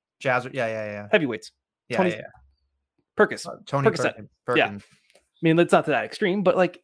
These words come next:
Speaker 2: I love it. It's entertaining as hell. And he does, Gable's, oh, not Ch-, Gable. Is it Gable? No, it's what, yeah. I'm
Speaker 1: Yes,
Speaker 2: thinking the other
Speaker 1: Chad
Speaker 2: guy, too.
Speaker 1: Gable, Otis,
Speaker 2: Okay.
Speaker 1: and Maxine.
Speaker 2: No, no, no, no. I'm thinking the other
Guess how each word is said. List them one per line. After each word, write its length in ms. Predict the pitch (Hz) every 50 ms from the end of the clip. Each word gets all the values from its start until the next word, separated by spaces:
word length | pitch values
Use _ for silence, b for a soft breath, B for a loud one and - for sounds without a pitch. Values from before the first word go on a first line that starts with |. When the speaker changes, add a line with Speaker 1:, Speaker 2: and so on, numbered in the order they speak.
| _
Speaker 2:
I 80 | - 160
love 220 | 196 175 220 269
it. 100 | - - - _
It's 120 | 135 -
entertaining 380 | - 113 113 - - 123 135 160
as 80 | 165
hell. 280 | - 202 226 214 - _ _ _
And 320 | - 135 127 127 131 131 123 - _ _ _ _ _ _ _ _ _ _ _ _ _ _ _ _
he 160 | _ - 147
does, 220 | 143 175 160 139 - _ _ _ -
Gable's, 320 | - - 151 170 180 151 - _ - -
oh, 60 | 156
not 200 | 151 143 123 -
Ch-, 160 | - - -
Gable. 300 | - - - - 113 -
Is 80 | 190 220
it 40 | 208
Gable? 300 | 220 233 233 247 233 - _ _
No, 100 | - 135 110
it's 80 | 135
what, 120 | 156 156 - -
yeah. 220 | - 165 127 98 - - _ _ _ _ _ _ _ _ _ _ -
I'm 100 | 151 170
Speaker 1:
Yes, 80 | 170
Speaker 2:
thinking 180 | - 185 165 156
the 100 | 143 139
other 100 | 131 123
Speaker 1:
Chad 200 | 135 135 - 104
Speaker 2:
guy, 60 | 135 135
too. 40 | 131
Speaker 1:
Gable, 380 | 123 113 110 104 104 104 104 - _ _ _ -
Otis, 400 | 135 120 123 127 143 160 165 -
Speaker 2:
Okay. 100 | - - - _
Speaker 1:
and 120 | - 120 117
Maxine. 680 | 120 117 117 120 - - 117 104 104 110 143 156 147 147
Speaker 2:
No, 80 | 165 190
no, 120 | 196 196
no, 40 | 190
no. 120 | 185 175
I'm 80 | 151 135
thinking 160 | - 160 160
the 80 | 151 147
other 200 | 147 143 139 131